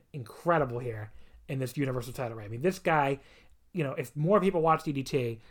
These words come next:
people will be talking about this guy as, like, one of the great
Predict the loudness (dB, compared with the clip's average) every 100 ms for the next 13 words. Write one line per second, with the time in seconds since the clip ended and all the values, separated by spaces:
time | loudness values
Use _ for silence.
0 | -20 -20 -20 -4 0 2 0 2 2 4
1 | 0 -2 -4 -4 -4 -4 -6 -2 0 0
2 | -2 -4 2 4 2 0